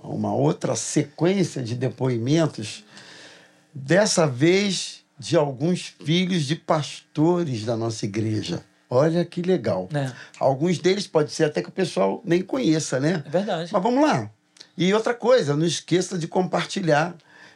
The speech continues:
Speaker 1: é, esse nosso podcast, esse papo aí, compartilhe com o maior número de pessoas que você puder.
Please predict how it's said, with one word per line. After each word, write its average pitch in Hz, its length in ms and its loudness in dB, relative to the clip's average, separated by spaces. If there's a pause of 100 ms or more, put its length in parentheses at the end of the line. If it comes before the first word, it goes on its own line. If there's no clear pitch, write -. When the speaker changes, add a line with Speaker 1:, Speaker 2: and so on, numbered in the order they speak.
(120)
Speaker 1:
é, 156 320 0
esse 160 300 -2
nosso 160 280 -2
podcast, - 680 2
esse 165 160 -2
papo 170 400 2
aí, 143 220 2
compartilhe 151 600 -4
com 165 140 -2
o 160 40 0
maior 160 240 4
número 170 320 2
de 160 60 -6
pessoas 156 500 0
que - 80 -12
você 147 280 -2
puder. 139 480 0